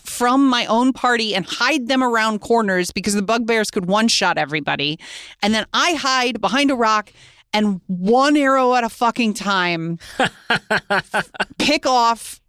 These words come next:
Speaker 1: through sneak attack each of these bugbears. And each time I kill one of them, I get huge amounts of X P 'cause I'm not supposed to be there. And then I was still trapped and had to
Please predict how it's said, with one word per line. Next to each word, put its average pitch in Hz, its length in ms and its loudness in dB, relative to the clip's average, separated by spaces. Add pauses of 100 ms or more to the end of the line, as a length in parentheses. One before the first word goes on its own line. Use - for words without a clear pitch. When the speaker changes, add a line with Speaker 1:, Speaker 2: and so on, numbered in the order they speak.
(160)
Speaker 1:
through 233 220 2
sneak 254 320 0
attack 185 520 -2 (180)
each 262 260 0
of 240 100 -4
these 214 220 -2
bugbears. 175 600 0
And 202 120 -2
each 226 220 -2
time 233 180 0
I 214 60 0
kill 202 240 0
one 190 140 0
of 175 100 -4
them, 185 120 -2
I 180 60 0
get 180 220 0
huge 240 420 0
amounts 208 300 0
of 175 80 -2
X 151 220 -2
P 160 200 0
'cause 151 140 -4
I'm 165 100 2
not 170 180 0
supposed 170 320 -2
to 147 60 -4
be 139 140 -4
there. 131 300 -4 (1800)
And 247 160 2
then 285 80 2
I 277 80 2
was 254 140 0
still 330 320 -2
trapped 262 500 -2
and 202 100 0
had 226 240 -2
to 202 140 -2